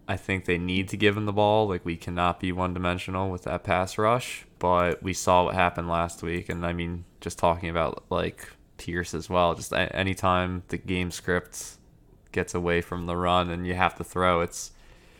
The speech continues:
these running backs, it's a little scary. I, I, Saquon's been so good all year. Um, obviously, you're playing him, but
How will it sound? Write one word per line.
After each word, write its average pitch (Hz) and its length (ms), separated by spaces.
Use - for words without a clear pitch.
these 95 180
running 95 260
backs, 90 300
it's 85 120
a 98 40
little 92 220
scary. 85 540
I, 95 340
I, - 40
Saquon's 107 520
been 98 100
so 92 240
good 90 220
all 90 160
year. 90 400
Um, 87 340
obviously, 87 420
you're 85 100
playing 90 380
him, 101 380
but 87 400